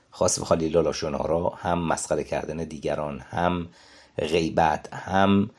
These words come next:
خبرچینی و موارد دیگری ایجاد بشه. پس اینه که ما می‌بینیم یک موردی از دید مادی شاید خوب باشه، از دید معنوی واقعاً مردود باشه.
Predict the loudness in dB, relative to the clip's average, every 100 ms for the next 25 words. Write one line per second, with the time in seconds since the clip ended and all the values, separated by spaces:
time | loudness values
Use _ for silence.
0 | _ -6 2 4 4 2 -2 -6 -4 -4
1 | -4 -4 -8 -14 -12 2 6 6 4 -4
2 | -18 _ 0 2 4 6 8 6 4 2
3 | 2 0 -4 0 0 -2 -10 -12 -18 _
4 | -20 _ -4 2 6 8 8 6 6 4
5 | 2 0 -8 _ _ -20 _ 4 4 2
6 | -14 _ _ _ _ _ _ 4 6 8
7 | 8 8 6 4 0 0 0 -2 -2 4
8 | 4 4 0 -2 -2 -2 -2 -8 -8 -8
9 | -6 -8 -2 -2 0 0 0 0 -2 -4
10 | -2 -2 -2 -8 -20 _ -14 -6 6 6
11 | 6 4 2 2 0 -4 -4 -4 -6 -12
12 | -14